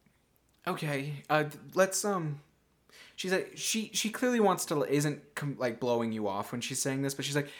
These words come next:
"Let's just put that aside for a second. You're not well aware of this planet. Winter starts in a,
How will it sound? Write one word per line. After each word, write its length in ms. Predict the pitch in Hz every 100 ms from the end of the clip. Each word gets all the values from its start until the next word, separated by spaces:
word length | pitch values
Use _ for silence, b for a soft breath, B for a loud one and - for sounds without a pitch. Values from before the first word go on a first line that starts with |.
| B -
"Let's 180 | 208
just 300 | - - -
put 160 | - 208
that 160 | 196 165
aside 340 | - 143 139
for 160 | - 123
a 40 |
second. 300 | - 131 117 b b b b _ _ _ _ _ _ _ _ _
You're 140 | 160 185
not 200 | 233 208
well 160 | 185 165
aware 180 | 151 139
of 80 |
this 140 | 139 -
planet. 400 | - 156 135 - b b b b _ _ _ _ _
Winter 420 | 160 202 269 294 262
starts 420 | - 180 170 165
in 140 |
a, 80 | 139